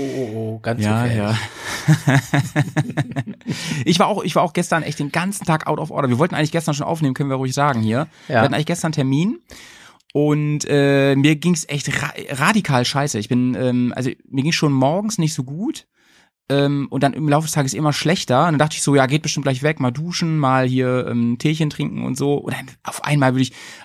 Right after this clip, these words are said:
Speaker 2: also ich hab dann auch zu dir geschrieben, so, ja, ich gleich, ich muss hier noch kurz was erledigen. Eigentlich, eigentlich dachte ich nur, <laughs> oh, ich muss mal schnell einen Tee trinken oder so. Und dann, ey, wirklich bergab. Und ich dachte wirklich, ich hab mir irgendwas richtig krass eingefangen, ne? Und vorsichtshalber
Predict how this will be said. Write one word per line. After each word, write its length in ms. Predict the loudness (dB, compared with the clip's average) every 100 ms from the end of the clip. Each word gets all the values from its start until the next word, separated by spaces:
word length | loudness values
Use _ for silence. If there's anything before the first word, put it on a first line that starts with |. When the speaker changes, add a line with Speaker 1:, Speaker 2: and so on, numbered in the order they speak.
| _
Speaker 2:
also 260 | 0 2 0
ich 140 | 0
hab 80 | 2
dann 100 | 2
auch 60 | 2
zu 100 | 2
dir 220 | 2 2
geschrieben, 360 | 0 -2 -2 0
so, 220 | 0 2
ja, 240 | 4 4
ich 220 | 2 0
gleich, 240 | 0 2 2
ich 60 |
muss 100 | 0
hier 100 | 0
noch 100 | 0
kurz 140 | 0 -2
was 100 | -2
erledigen. 420 | -2 0 0 0
Eigentlich, 260 | 0 0 0
eigentlich 120 | 0
dachte 160 | 0 -2
ich 80 | 0
nur, 140 | 4
<laughs> 20 |
oh, 60 | 4 2 -2
ich 140 | 0
muss 180 | 0 0
mal 80 | 2
schnell 160 | 2
einen 80 | 2
Tee 180 | 2 0
trinken 280 | 2 0 0
oder 100 | 0
so. 100 | -2 -6 -16 -10
Und 100 | -8
dann, 120 | -8
ey, 220 | -6 -6 -2
wirklich 380 | -2 -2 -2 0
bergab. 460 | 0 0 -4 -2
Und 160 | -2 -4 -8 -10
ich 120 | -2
dachte 280 | 0 2 2
wirklich, 240 | 2 0
ich 140 | -4 -4
hab 80 |
mir 140 | -4 -2
irgendwas 280 | 0 -2 -2
richtig 200 | -4 -2
krass 180 | -4
eingefangen, 480 | -2 -2 0 -2 -2
ne? 180 | -2 -4 -8 -18 -20 -20 -12
Und 320 | -2 2 2 2
vorsichtshalber 960 | 2 2 2 0 0 2 0 0 -4